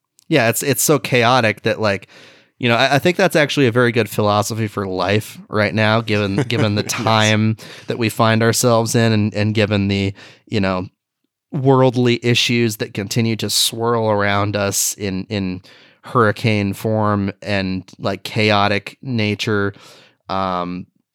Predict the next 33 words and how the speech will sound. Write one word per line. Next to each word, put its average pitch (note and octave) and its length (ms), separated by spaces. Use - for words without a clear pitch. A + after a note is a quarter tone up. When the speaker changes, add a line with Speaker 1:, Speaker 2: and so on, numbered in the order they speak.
Speaker 1:
it's B2+ 240
just, - 280
it's, B2 200
it's B2 180
a A#2+ 80
crazy C#3 440
time A#2 640
in A2+ 140
terms A2+ 340
of G2+ 200
both G#2+ 360
literal A#2 840
hurricanes G#2+ 600
and G#2 100
natural G2+ 380
disasters G2+ 720
and, F#2+ 240
and F#2+ 180
climate G2 540
and G2 200
everything G2 380
else F#2+ 280
that, - 240
that G2 220
people G#2+ 280
have G2 180
to G2+ 100
worry G#2 260
about. G2+ 320
And F#2+ 80
obviously G2 380
our F2+ 120
thoughts - 520